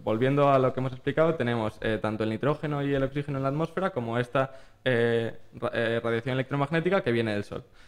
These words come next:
Entonces, cuando la radiación electromagnética, eh, interactúa con, con, eh, estas moléculas de oxígeno y nitrógeno que están en la atmósfera y que son muy pequeñas,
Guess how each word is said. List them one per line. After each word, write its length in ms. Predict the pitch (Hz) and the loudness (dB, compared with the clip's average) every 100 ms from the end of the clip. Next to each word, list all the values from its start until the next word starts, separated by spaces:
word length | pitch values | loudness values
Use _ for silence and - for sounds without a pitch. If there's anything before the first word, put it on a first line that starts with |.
| - - - | -20 -20 -8
Entonces, 360 | 147 175 190 - | 0 0 0 0
cuando 240 | 147 139 | 0 2
la 80 | 131 | 4
radiación 340 | 135 135 170 | 2 2 0
electromagnética, 840 | 185 180 180 180 175 143 123 113 - - - | 0 0 0 0 0 0 0 -2 -4 -10 0
eh, 640 | 123 123 120 120 120 - - | 4 6 6 6 4 0 -6
interactúa 600 | 143 139 135 - 175 135 | -2 0 0 2 4 4
con, 380 | 123 120 117 117 | 2 0 -4 -4
con, 260 | 117 117 - - | -4 -6 -6 -2
eh, 260 | 117 113 117 | 0 2 0
estas 200 | 160 156 | 0 0
moléculas 500 | 143 170 139 123 117 | 2 2 4 2 2
de 60 | |
oxígeno 340 | 117 160 165 156 | -2 -2 0 -2
y 60 | |
nitrógeno 440 | 147 139 156 143 120 | -2 0 -2 -2 -4
que 40 | |
están 140 | 120 135 | -4 -2
en 40 | |
la 40 | |
atmósfera 340 | 139 156 - 113 | 0 -2 -2 -4
y 40 | |
que 80 | 117 | -2
son 160 | 117 151 | -2 0
muy 140 | 165 | 0
pequeñas, 460 | 170 170 170 165 | 0 0 0 0